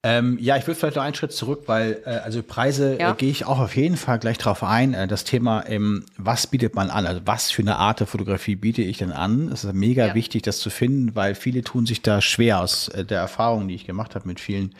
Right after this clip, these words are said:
Speaker 1: ähm, auch Workshop-Teilnehmern et cetera, die, ähm, einfach nicht genau beschreiben können, was ihr Angebot ist.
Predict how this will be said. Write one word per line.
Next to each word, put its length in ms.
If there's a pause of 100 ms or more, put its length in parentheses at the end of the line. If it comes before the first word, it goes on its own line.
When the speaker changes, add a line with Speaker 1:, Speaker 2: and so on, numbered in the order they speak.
(500)
Speaker 1:
ähm, 400
auch 180
Workshop-Teilnehmern 680
et 80
cetera, 420 (400)
die, 420
ähm, 460 (180)
einfach 320
nicht 160
genau 380
beschreiben 680
können, 460
was 300
ihr 160
Angebot 440
ist. 380